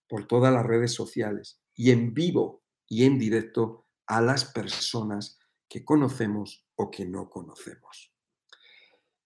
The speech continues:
El otro día estaba hablando con una paciente, ¿no? Y la estaba diciendo, estábamos hablando, ¿no? Y yo las, que tenía un bebé y yo le decía, "¿Por qué en vez de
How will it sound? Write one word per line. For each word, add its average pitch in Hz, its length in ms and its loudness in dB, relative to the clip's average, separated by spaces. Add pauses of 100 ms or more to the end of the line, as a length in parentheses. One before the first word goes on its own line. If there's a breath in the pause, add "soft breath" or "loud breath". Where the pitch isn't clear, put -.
(240)
El 113 180 8
otro 131 260 10
día 143 160 10
estaba 131 300 6
hablando 127 360 6
con 120 180 0
una 123 240 2
paciente, 123 640 2
¿no? 117 220 2
Y 123 60 4
la 110 100 2
estaba 110 380 -2
diciendo, 110 800 -2
estábamos 127 480 0
hablando, 107 420 0
¿no? 110 320 -6 (640)
Y 107 140 -2
yo 117 120 6
las, 123 180 2 (100)
que 113 100 0
tenía 117 240 2
un 127 80 6
bebé 123 500 6
y 110 80 -6
yo 117 140 4
le 123 60 6
decía, 117 280 0
"¿Por 107 220 -6
qué 131 120 4
en 139 120 4
vez 135 140 8
de 131 360 4